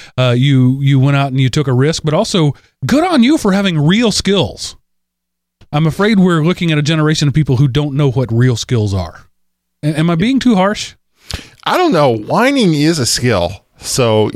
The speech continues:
Speaker 2: you know,
Speaker 1: <laughs>
Speaker 2: and participating is a skill. Look at all the trophies that have been awarded. Um, showing up is a skill. Come on, Mark. You are, you're ditzing,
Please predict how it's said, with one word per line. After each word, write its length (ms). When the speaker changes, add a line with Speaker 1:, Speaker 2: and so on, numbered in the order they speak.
Speaker 2:
you 100
know, 280
Speaker 1:
<laughs> 160
Speaker 2:
and 380
participating 1040
is 260
a 160
skill. 420
Look 140
at 80
all 160
the 100
trophies 520
that 160
have 120
been 160
awarded. 580
Um, 400
showing 500
up 220
is 240
a 60
skill. 560
Come 140
on, 220
Mark. 340
You 220
are, 60
you're 260
ditzing, 760